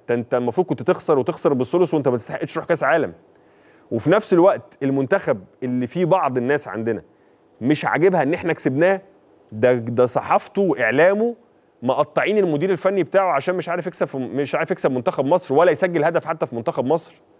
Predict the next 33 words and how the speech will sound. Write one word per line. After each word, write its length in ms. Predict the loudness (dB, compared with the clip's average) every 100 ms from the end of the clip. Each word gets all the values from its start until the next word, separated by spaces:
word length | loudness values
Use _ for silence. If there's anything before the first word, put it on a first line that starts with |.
| _ _ _ -2
ولو 200 | 4 4
بنتكلم 540 | 4 2 2 2 4 2
على 140 | 2
الاستحقاق، 760 | 0 -2 -8 -2 2 2 0 -2
وده 160 | 2
اللي 140 | 4 2
هختم 360 | 0 -2 -2
بيه، 200 | -2 -4 -10 _ _ _ _ _ _ _ _ _ _ _ _ _ _ _ _ _ _ 0
مين 160 | 2
كان 160 | 4 2
يستحق 440 | 2 0 -4 0
إن 60 | 2
هو 80 | 2
يكسب 200 | 2 -2
كأس 220 | -2 0
الأمم 120 | 2
الأفريقية 340 | 2 0 0 0
الأخير؟ 360 | 0 -6 -12 _ _ _ _ _ _ _ _ _ _ _ -8
منتخب 340 | -4 0 2
مصر 280 | 2 2 2
ولا 200 | 2 2
منتخب 300 | -2 -4 -6
السنغال؟ 400 | -4 -6 -6 -8 -12 _ _ _ _ _ _ _ _ _ _ _ _ _ -2
شوف 240 | 0 2
مشوار 340 | 2 4 2 4
ده 220 | 2 2 _ _ _ -6
وشوف 240 | -4 -2
مشوار 320 | 0 2 2
ده، 160 | 2 -6 _ _ _ _ _ _ _ _ _ _ _ _ _ _ _ _
شوف 220 | 0 2
ده 120 | 4 4
لاعب 300 | 4 0 0
مين، 320 | 0 -2